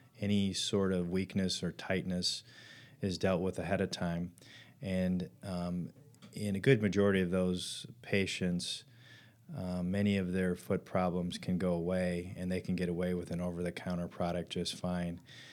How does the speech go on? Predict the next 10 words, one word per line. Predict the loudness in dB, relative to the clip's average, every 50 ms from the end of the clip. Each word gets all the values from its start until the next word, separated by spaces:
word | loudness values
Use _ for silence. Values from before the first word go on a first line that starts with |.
| -20 -20 -20 -20 -12 -8
Um, | -4 -4 -2 -2 0 -2 -2 -2 -4 -4
when | -2 -2 0 2 2 2
we | 2 2 2 2 0 -2 -2 -6 -10 -18 -18 -16 -16 -16 -18 -20 _ -20 -20 -20 -20 -20 -20 -20 -20 -20 _ _ -20 -20 -16
clear | -8 2 4 6 8 10 10
out | 10 8 8 6 4 0 -8 -20 -20 -16 -10 -6
some | -2 0 2 2 2 2
of | 0 0 0
the | 0 2 2 2 2 0
biomechanical | 0 0 0 0 0 0 -2 -4 -4 -2 -2 -2 -2 -2 -4 -6 -6
faults, | -6 -2 0 2 4 4 2 2 0 0 -2 -2 -2 -4 -8